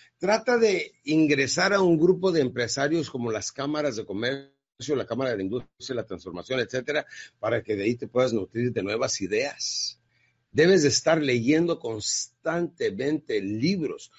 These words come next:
porque hay muchas personas que son excelentes autores y están compartiendo esta información. Nutre tu mente a diario,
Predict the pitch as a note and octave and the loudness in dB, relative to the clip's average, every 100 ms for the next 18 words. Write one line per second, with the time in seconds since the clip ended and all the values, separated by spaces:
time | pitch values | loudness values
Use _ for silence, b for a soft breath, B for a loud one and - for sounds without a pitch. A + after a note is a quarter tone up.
0 | b _ - A#2+ C#3+ D3+ D3 G2 D3 D#3 | b _ -8 -2 -2 -2 -8 -4 -2 -2
1 | B2+ - - - C3 C#3+ - B2+ - A2+ | -4 -8 -12 -4 0 0 -2 -6 -2 2
2 | C3+ C#3+ C3+ - G#2+ A#2 _ _ _ - | 4 4 0 0 0 0 _ _ _ -2
3 | A2+ - E3 E3 C#3+ - B - G#2 - | -2 4 6 6 4 -2 B -6 -4 -2
4 | A#2+ B2 C3+ G#2 E2+ - A#2+ A#2 G#2 A2+ | -2 0 -2 -2 -6 -2 -2 -2 -2 -4
5 | G#2+ G2+ G2 - D#3+ - b b b - | -4 -4 -4 -2 -2 -4 b b b 2
6 | D3 F#3+ G#3 G#3 G3+ G3 D3 C#3 E3 E3 | 6 8 6 6 4 4 4 6 4 2
7 | F3+ - A#2+ B2 E3+ F3+ C3+ | -2 -2 0 2 2 2 0